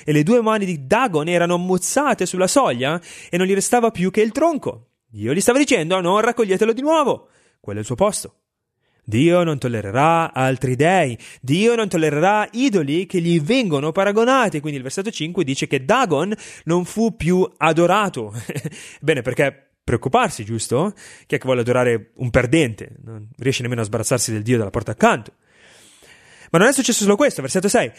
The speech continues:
"Poi la mano del Signore si aggravò sugli abitanti di Asdod, portò in mezzo a loro la distruzione e li colpì di", ora alcune versioni qui dicono di emorroidi, ma è una pessima traduzione, non è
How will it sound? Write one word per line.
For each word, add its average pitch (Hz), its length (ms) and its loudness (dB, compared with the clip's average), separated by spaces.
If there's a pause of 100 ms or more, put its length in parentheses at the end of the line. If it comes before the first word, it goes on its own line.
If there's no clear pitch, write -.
(160)
"Poi 254 240 2
la 269 80 0
mano 214 160 0
del 180 80 0
Signore 202 300 -2
si - 100 -2
aggravò 180 360 2
sugli 220 160 -2
abitanti 202 280 -2
di 170 140 -2
Asdod, 190 640 -2 (280)
portò 233 360 0
in 247 80 0
mezzo 240 240 2
a 240 40 4
loro 143 460 0 (440)
la 156 200 2
distruzione 151 840 0
e 156 100 -2
li 170 120 0
colpì 175 540 2
di", 170 320 2
ora 165 160 0
alcune 165 240 -4
versioni 151 300 -4
qui 165 160 0
dicono 143 280 0
di 135 120 0
emorroidi, 131 720 2
ma 123 140 -8
è - 20 -8
una 117 140 -8
pessima 123 340 -4
traduzione, 117 680 -2
non 101 160 -14
è 117 180 -8